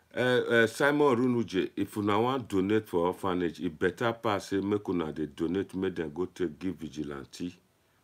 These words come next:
or make dem go take buy electric pole. Na government responsibility be that. Me, I dey talk true, I no dey talk lie. I must always say the truth.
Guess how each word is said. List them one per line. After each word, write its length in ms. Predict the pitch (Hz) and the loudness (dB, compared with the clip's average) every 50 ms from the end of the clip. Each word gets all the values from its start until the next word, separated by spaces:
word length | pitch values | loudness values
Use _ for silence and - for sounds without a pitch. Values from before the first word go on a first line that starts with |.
| _ _ _ | _ _ _
or 400 | - 73 71 71 76 78 78 82 85 _ _ | -8 -6 -6 -4 -4 -4 -6 -8 -10 _ _
make 180 | - 95 95 82 | -6 -6 -4 -2
dem 140 | 82 78 71 | -4 -4 -4
go 120 | 76 90 | -4 -4
take 300 | 85 - - 87 76 69 | -4 -2 -2 -2 -2 -2
buy 180 | 69 82 82 80 | -6 -6 -6 -6
electric 520 | 76 73 78 80 78 - - 80 78 _ | -6 -6 -6 -8 -8 -10 -14 -16 -16 _
pole. 220 | - - 76 71 - _ _ _ _ _ _ _ _ _ _ _ _ _ _ _ _ - | -8 -8 -8 -8 -8 _ _ _ _ _ _ _ _ _ _ _ _ _ _ _ _ -10
Na 220 | - 87 87 82 | -6 -6 -4 -6
government 540 | 76 71 - 101 101 98 101 107 104 101 90 | -6 -2 0 0 0 0 0 -2 -2 -2 -4
responsibility 880 | 85 76 - - 73 71 - - 69 65 82 87 82 82 82 - - | -4 -6 -8 -10 -12 -12 -12 -14 -10 -8 -6 -6 -6 -6 -8 -10 -14
be 120 | 64 65 64 | -16 -16 -14
that. 260 | 62 - 78 71 - - _ _ _ _ _ _ _ _ _ _ | -10 -10 -10 -10 -10 -14 _ _ _ _ _ _ _ _ _ _
Me, 200 | 113 135 160 170 | 4 6 6 8
I 100 | 156 135 | 6 6
dey 140 | 110 107 92 | 6 2 0
talk 320 | - - 127 120 113 - | 2 2 2 2 2 2
true, 100 | - 113 | 2 2
I 80 | 98 101 | 4 4
no 140 | 120 139 | 4 2
dey 140 | - 117 131 | 2 2 0
talk 300 | - - 120 113 107 - | 0 2 2 0 2 2
lie. 220 | - 107 98 80 69 | 2 4 4 4 2
I 120 | - 90 | 0 0
must 260 | 95 101 101 98 - 143 | 0 2 0 0 2 2
always 320 | 139 139 135 143 135 131 | 4 4 4 2 0 -2
say 220 | - - 127 127 | -2 2 4 4
the 140 | 113 92 87 | 4 4 0
truth. 380 | - - - 110 98 - - | -6 -4 -2 0 0 0 -4